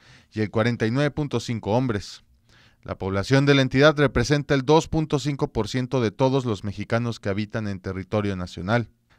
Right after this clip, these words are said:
Además, de acuerdo a la misma información del inegi, la edad mediana de los coahuilenses es de veintisiete años.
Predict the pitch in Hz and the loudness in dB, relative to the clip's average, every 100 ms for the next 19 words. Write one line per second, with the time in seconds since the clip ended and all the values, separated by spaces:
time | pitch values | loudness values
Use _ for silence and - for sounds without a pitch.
0 | _ - 87 90 117 - - _ _ _ | _ -10 -6 0 0 0 -14 _ _ _
1 | _ - 92 127 147 156 139 160 160 160 | _ -12 0 4 6 6 6 2 2 0
2 | 143 120 110 127 131 131 104 113 123 135 | 2 0 0 2 2 2 0 0 0 -2
3 | 139 _ _ _ - 95 98 127 147 143 | -6 _ _ _ -14 -2 2 2 4 4
4 | 151 156 143 123 113 120 110 120 139 131 | 4 4 2 2 2 2 2 2 2 0
5 | 123 117 123 117 98 95 90 110 95 98 | -4 -2 0 0 -2 -6 -4 -4 0 0
6 | 107 110 95 - | 2 0 -6 -12